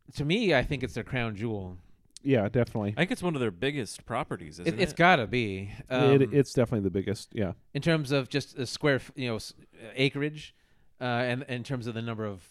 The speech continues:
Speaker 1: bars and, uh, restaurants on property.
Speaker 3: Well, n-, and they have both a brewery, a winery, and a distillery there,
Speaker 2: Yep.
Speaker 3: don't they?
Speaker 2: Plus,
Speaker 1: Yeah.
Speaker 2: plus
Speaker 1: Plus a
Speaker 2: a s-
Speaker 1: golf course, a
Speaker 2: Spa.
Speaker 1: spa, a hotel.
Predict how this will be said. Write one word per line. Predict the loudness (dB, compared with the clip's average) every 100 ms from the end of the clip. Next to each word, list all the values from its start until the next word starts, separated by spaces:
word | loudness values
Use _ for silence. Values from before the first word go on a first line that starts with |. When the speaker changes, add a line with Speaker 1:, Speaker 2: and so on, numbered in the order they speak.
| -20
Speaker 1:
bars | 0 4 6 8 6 2 -2 -6 -10
and, | -6 -6 -6
uh, | -6 -6 -2
restaurants | -4 -2 -4 -4
on | -6 -2
property. | -4 -4 -6 -8 -8
Speaker 3:
Well, | 2 2 2
n-, | -2
and | -2
they | -2
have | 0 0 -2 -6 -20 _ _ -20 -2
both | 2 2 -2
a |
brewery, | -4 2 2 2 0 0 -4 -6 _ _ _ -6
a | -4
winery, | -2 -2 -2 -4 -4 -6 -6 -8 -8
and | -6 -4 -4
a | -8
distillery | -10 -6 -4 -4 -6
there, | -10 0
Speaker 2:
Yep. | 4 4
Speaker 3:
don't | 2
they? | -6 -12 -14 2
Speaker 2:
Plus, | 4 4 -2
Speaker 1:
Yeah. | -2
Speaker 2:
plus | 4 6
Speaker 1:
Plus | 6
a |
Speaker 2:
a |
s- | 6
Speaker 1:
golf | 6 6
course, | 4 4 4 4 2 -2 -14 _
a |
Speaker 2:
Spa. | -12 4
Speaker 1:
spa, | 8 8 8 6 6 2 0 -2 -8 -12
a | -6
hotel. | -4 -2 2 4 4 4 2 -2 -6